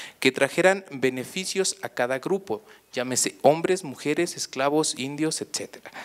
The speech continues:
Las leyes de las siete partidas, por ejemplo, consideraban como pobre o miserable a todos aquellos grupos que sufrieran de injusticia o abus-, abuso, perdón.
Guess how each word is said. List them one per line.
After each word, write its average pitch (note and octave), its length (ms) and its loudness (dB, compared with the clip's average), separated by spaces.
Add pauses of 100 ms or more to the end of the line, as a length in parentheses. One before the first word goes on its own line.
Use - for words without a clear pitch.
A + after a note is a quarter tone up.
(420)
Las A#2+ 260 0
leyes F#3 380 4
de F3 80 2
las C3 120 2
siete C#3+ 220 -2
partidas, C#3+ 520 0
por C3+ 160 2
ejemplo, B2 400 -2
consideraban C3+ 580 4
como D3+ 320 -6
pobre D3 300 4
o C#3 60 0
miserable C3+ 580 0
a - 180 -4
todos D#3+ 320 4
aquellos D3+ 460 0
grupos C3+ 360 2
que - 120 -8
sufrieran C3+ 560 -2
de A2+ 80 -2
injusticia A2+ 800 -2
o A2+ 240 8
abus-, A#2 460 0 (100)
abuso, C#3 480 0
perdón. E3 340 -2